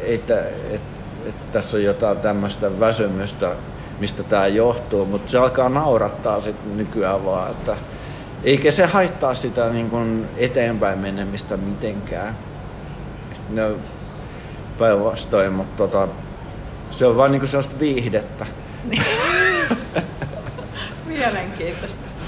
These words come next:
Speaker 2: Joo.
Speaker 1: Mut sä voit nähdä jotain ihmisiä, ihmisiä, niin, ihmisiä ja eläimiä esimerkiksi, niin voi nähdä.
Speaker 2: No joo, kun joku sanoi, että se oli nähnyt käärmeitä ja
Speaker 1: Joo.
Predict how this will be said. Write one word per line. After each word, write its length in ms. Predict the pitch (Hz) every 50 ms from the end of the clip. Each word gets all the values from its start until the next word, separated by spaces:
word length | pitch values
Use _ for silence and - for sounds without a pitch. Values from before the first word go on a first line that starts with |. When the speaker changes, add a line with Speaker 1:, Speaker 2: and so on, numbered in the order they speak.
| - - - - - - 214
Speaker 2:
Joo. 260 | 240 214 170 170 185 - - - - - - - - - - - - - - - - - - - - - -
Speaker 1:
Mut 160 | 123 123 120
sä 160 | - 143 139
voit 160 | 147 170 -
nähdä 200 | 139 143 147 151 143 139 135 131
jotain 420 | 131 131 131 135 139 127 127 127
ihmisiä, 640 | 127 135 139 139 131 127 120 120 - 123 117 110 110 107 - - - - - - - - - - - - - - -
ihmisiä, 580 | 143 156 165 147 135 131 123 - 131 120 120
niin, 420 | 120 120 120 120 120 113 113 113 101 - - - - - - - - - - - - - - - - - - -
ihmisiä 460 | 143 165 170 160 147 139 139 127 123
ja 80 | 120
eläimiä 720 | 120 127 135 143 139 127 120 113 113 107 107 104 98 95 95
esimerkiksi, 760 | 98 95 - 113 107 104 104 104 - 110 104 - - - 101
niin 300 | 101 101 104 101 98 95
voi 160 | 104 101 101
nähdä. 420 | 101 107 104 101 110 101 101 101 104 - - - - - - - - - 214
Speaker 2:
No 100 | 226 226
joo, 260 | 220 226 233 233 226
kun 160 | 226 - 214 220 226
joku 220 | 254 262 - 247
sanoi, 260 | 214 240 208 202 190
että 160 | 185 - -
se 80 | - 208
oli 140 | 190 185 180
nähnyt 240 | 190 190 185 185 - - -
käärmeitä 680 | 202 196 180 175 175 151 151 151 - - 143 - -
ja 200 | - - - - - - - - - - - -
Speaker 1:
Joo. 800 | 113 156 160 151 139 139 139 135 131 131 127 127 123 123 -